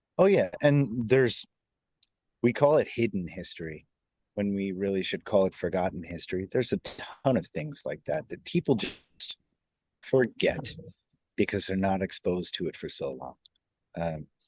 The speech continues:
I think a lot of people will buy it or be excited about it. And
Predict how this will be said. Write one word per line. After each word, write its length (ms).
I 140
think 220
a 40
lot 220
of 100
people 300
will 220
buy 200
it 220
or 100
be 160
excited 600
about 320
it. 120
And 720